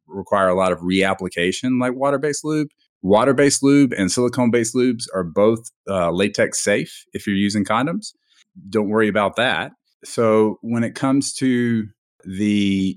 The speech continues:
relaxation part of things, that's really, really key. And I have a, I have an exercise that I've put on my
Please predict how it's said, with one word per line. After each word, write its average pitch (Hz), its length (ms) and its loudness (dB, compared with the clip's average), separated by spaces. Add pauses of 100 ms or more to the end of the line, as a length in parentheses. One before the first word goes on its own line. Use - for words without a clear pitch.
(120)
relaxation 123 840 4
part 98 220 2
of 87 80 -4
things, 92 240 0
that's 117 180 0
really, 117 320 2
really 95 240 -2
key. 85 240 -4
And 92 120 -2
I 117 40 0
have 131 200 -2
a, 101 220 2
I - 40 -8
have 165 180 0
an 143 80 0
exercise 123 600 -2
that 107 100 0
I've 98 160 -4
put 117 140 -2
on 110 120 0
my 92 360 0